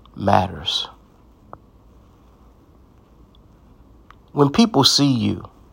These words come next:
they shouldn't just see the outside of you. We all know,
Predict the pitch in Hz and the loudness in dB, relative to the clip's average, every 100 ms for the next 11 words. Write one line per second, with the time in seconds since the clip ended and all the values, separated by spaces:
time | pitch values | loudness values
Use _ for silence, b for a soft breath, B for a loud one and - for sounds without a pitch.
0 | - - - - _ - - b b b | -20 -20 -20 -20 _ -20 -20 b b b
1 | b b b b - - - 147 151 - | b b b b -20 -16 2 4 4 0
2 | 113 110 107 - 107 - - 98 - - | 0 0 0 0 -2 0 2 0 0 0
3 | 92 - - 82 76 - - - _ _ | 0 -2 -10 -14 -14 -16 -20 -20 _ _
4 | _ _ _ _ _ _ _ b b b | _ _ _ _ _ _ _ b b b
5 | b b b b - 117 151 135 120 117 | b b b b -4 2 6 6 4 2
6 | 110 104 110 | 2 2 -4